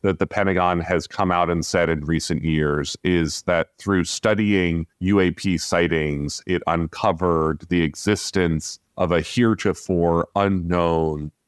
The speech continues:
Chinese transmedium drone, which is to say a Chinese drone that came out of the water and transitioned to flight. The second category is what you ended up with in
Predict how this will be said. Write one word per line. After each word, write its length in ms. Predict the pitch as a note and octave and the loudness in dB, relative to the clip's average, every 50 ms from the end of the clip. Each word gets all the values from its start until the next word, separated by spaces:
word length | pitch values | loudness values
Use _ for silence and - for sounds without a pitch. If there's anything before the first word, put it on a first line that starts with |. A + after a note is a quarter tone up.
| _ - | _ -14
Chinese 1040 | - - - - C3 A#2 A#2+ A#2 A2 G#2 G2 G2 G2 F#2+ F#2 F#2 F2+ - - - | -10 -6 -2 0 2 2 2 2 2 2 2 2 2 2 2 0 0 -2 -4 -8
transmedium 1200 | - - - - A2+ G#2+ G#2 G2 G2+ G2 F#2 D#2+ - E2 F2+ F#2 F2 D#2+ E2 D#2+ E2 E2 D#2 D#2 | -10 -6 -2 0 2 4 4 4 4 2 0 0 0 0 0 2 2 2 2 2 2 2 2 0
drone, 500 | D2+ - D#2+ D#2+ D2+ C2+ G#1 G1+ G1+ F2 F2 _ | -2 0 0 2 2 2 0 -2 -4 -6 -8 _
which 180 | - F2 E2 F2+ | -6 -4 -2 0
is 120 | F2 E2 | -2 -2
to 120 | - - - | -2 -6 -6
say 480 | - - F2+ D#2 D#2 D2+ D2+ D2+ D2+ - | -2 0 2 2 2 2 2 0 0 0
a 520 | D#2+ D#2+ D#2+ D#2 D2+ D2+ D2+ D2+ C#2+ C#2 - _ _ _ _ - | 0 0 0 0 0 -2 -2 -2 -2 -4 -6 _ _ _ _ -10
Chinese 500 | - - A2+ G#2+ G2+ G2 F#2+ F#2+ E2+ - | -4 -2 0 2 2 2 2 0 0 -2
drone 340 | - G2 F#2+ F2+ E2+ E2 D#2 | 0 0 2 2 2 2 2
that 120 | D#2 - | 0 -2
came 300 | - - A#2+ A2+ A2 G#2 | -4 -2 0 2 2 2
out 160 | G2 G2+ F#2 | 2 2 2
of 100 | F#2 D#2+ | 0 0
the 80 | - F2+ | -2 -2
water 480 | D#2+ E2 D#2+ D#2+ D#2 D2+ D2+ D2+ D2 - _ _ _ _ _ _ _ | 0 0 2 2 2 2 2 0 0 -4 _ _ _ _ _ _ _
and 180 | - E2+ E2 D2+ | -2 0 0 0
transitioned 880 | - - F#2 E2 D#2+ D#2 C#2+ F2+ E2+ - - F2 D2+ D2+ C#2 - - - | 0 0 0 0 0 0 0 -2 -2 0 0 0 0 -2 -4 -6 -10 -8
to 120 | - E2+ | -6 -6
flight. 400 | D2+ - - - D#2+ C2 - - _ _ _ _ _ _ _ _ - | -6 -4 -2 -2 -2 -2 -2 -4 _ _ _ _ _ _ _ _ -4
The 80 | B2 A2+ | -4 -2
second 400 | - - A3+ A#3 - B3 A3 G#3 | 0 2 2 2 2 0 0 0
category 520 | - E3 C#3+ C#3 A#2+ C3+ B2+ A#2+ A#2 A2 | 0 0 0 2 2 2 2 4 4 2
is 140 | A2 F#2+ - | 2 0 0
what 100 | A#2+ - | 0 0
you 160 | A#2 A2+ A2 | 2 2 2
ended 220 | A2 A2+ A2+ G#2+ G#2 | 2 2 2 2 0
up 200 | G2 - - - | 0 -2 -2 -2
with 440 | G#2 G#2 F#2+ F#2+ F#2 E2+ - - _ - | 0 2 2 2 2 0 -4 -10 _ -4
in 480 | - G#2 G2+ G2 F#2+ F#2 F#2 F#2 E2 | 0 2 2 2 2 2 0 -2 -2